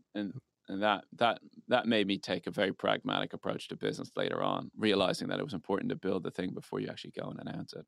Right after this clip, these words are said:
But, um, so that was my first kind of time I had built any, any website that was gonna be seen more broadly and publicly. And it was, like, all sorts of dumb. It was built in Dreamweaver.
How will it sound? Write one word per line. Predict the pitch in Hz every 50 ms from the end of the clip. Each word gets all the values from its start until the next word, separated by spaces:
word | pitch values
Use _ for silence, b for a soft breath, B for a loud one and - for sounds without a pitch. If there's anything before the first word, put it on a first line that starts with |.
| _ -
But, | - - _ b b b b b b b b b b b b _ _ -
um, | 98 95 92 87 92 90 90 90 95 95 - _ _ _ _ _ _ _ _ _ _ _ _ _ _ _ _ _
so | - - 117
that | 147 160 175
was | 160 -
my | - 131 123
first | 107 - - - 123 127 117 - - -
kind | - 123 107
of | 107 - _
time | - - 101 104 107 107
I | 101 101
had | 98 90 - - -
built | 104 101 101 101 -
any, | 101 98 95 95 98 - - _ -
any | 104 101 98
website | 95 98 98 98 92 - - 98 87
that | - 98
was | 101 -
gonna | - 98 92
be | 95 101
seen | 95 - - - 101 101 98 98 101
more | 101 - 104 -
broadly | - - 95 95 98 95 95 92 98 107 104
and | 101 -
publicly. | - - 92 92 95 95 - - - 95 95 92 95 - - - _ _ _ _ _ _ _ _ _ _ -
And | 104 113
it | 95
was, | 120 117 98
like, | 104 95 90 - -
all | 101 104 104 101
sorts | - - 95 90 - -
of | - - _ _ _
dumb. | - 92 90 90 92 92 95 92
It | 85
was | 87 90 -
built | - - 95 98 - -
in | 92 90
Dreamweaver. | 87 - 101 98 98 92 95 95 98 95 92 - - - - - - -